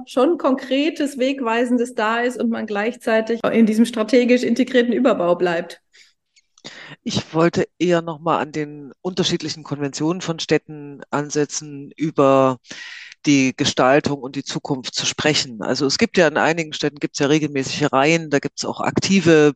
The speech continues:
Speaker 2: Bürgervereine, die das immer wieder aufgreifen. Und in anderen ist es dann wirklich das einmalige oder zweimalige, wir machen jetzt ein Stadtentwicklungskonzept und, äh, beteiligen jemand. Also insofern ist das schon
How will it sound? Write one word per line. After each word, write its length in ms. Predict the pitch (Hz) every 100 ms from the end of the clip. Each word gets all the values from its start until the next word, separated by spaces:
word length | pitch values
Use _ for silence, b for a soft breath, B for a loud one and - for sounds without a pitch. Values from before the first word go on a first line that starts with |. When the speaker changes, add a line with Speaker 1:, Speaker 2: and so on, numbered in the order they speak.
| -
Speaker 2:
Bürgervereine, 760 | 180 165 156 - 85 143 147
die 120 | 139 139
das 140 | 123
immer 240 | - 135
wieder 240 | 131 - -
aufgreifen. 840 | 151 156 - 139 135 143 - 139 B B B B -
Und 200 | 160 147
in 100 | -
anderen 420 | 156 175 165 160
ist 220 | 135 -
es 120 | 156
dann 220 | 156 147
wirklich 400 | 151 - 175 151 - B B B B _
das 160 | - -
einmalige 760 | 151 170 160 147 147 147 143
oder 220 | 135 139
zweimalige, 1000 | - 135 131 143 131 139 135 131 131 135 127
wir 100 | 135
machen 240 | 135 147
jetzt 160 | 135 -
ein 60 |
Stadtentwicklungskonzept 960 | - 143 - 151 143 - 135 - 147 -
und, 260 | 131 -
äh, 180 | - 135
beteiligen 600 | - - 117 117 127 131
jemand. 340 | 120 123 123 127
Also 220 | 131 151
insofern 560 | 165 196 190 185 180 170 B B B -
ist 240 | 160 -
das 340 | 160 185 - -
schon 520 | 180 160 160 151